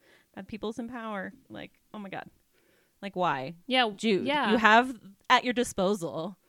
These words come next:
Speaker 1: the means, like, not to have to participate like that.
Speaker 2: Yeah, like, if I could pretend to pay my rent and not actually pay it, like, I would a hundred percent do that.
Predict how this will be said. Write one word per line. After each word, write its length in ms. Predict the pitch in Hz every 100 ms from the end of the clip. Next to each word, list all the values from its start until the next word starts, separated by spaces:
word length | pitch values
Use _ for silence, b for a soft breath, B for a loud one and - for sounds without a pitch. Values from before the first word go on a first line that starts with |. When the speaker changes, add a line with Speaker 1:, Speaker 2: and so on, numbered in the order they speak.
| b b b b b
Speaker 1:
the 100 | 190
means, 580 | 196 180 180 185 190 202 -
like, 220 | 185 190 170
not 480 | 180 165 160 165
to 100 | -
have 220 | 175 165 -
to 80 |
participate 720 | - 160 151 156 - 135 90 -
like 240 | 139 -
that. 220 | 80 64
Speaker 2:
Yeah, 160 | - 214
like, 160 | 202 214
if 80 |
I 120 | 214 226
could 180 | 349
pretend 480 | - 330 - 220 254
to 80 | 285
pay 240 | 269 269
my 160 | 262 262
rent 340 | 247 254 262
and 160 | - 220
not 220 | 190 196
actually 320 | 208 226 202
pay 400 | 185 190 190 254
it, 100 | 311
like, 160 | 220 208
I 160 | 180 220
would 180 | 226
a 120 | 185 190
hundred 400 | 196 220 214 202
percent 400 | 196 - 190 185
do 220 | 185 180
that. 340 | 175 - -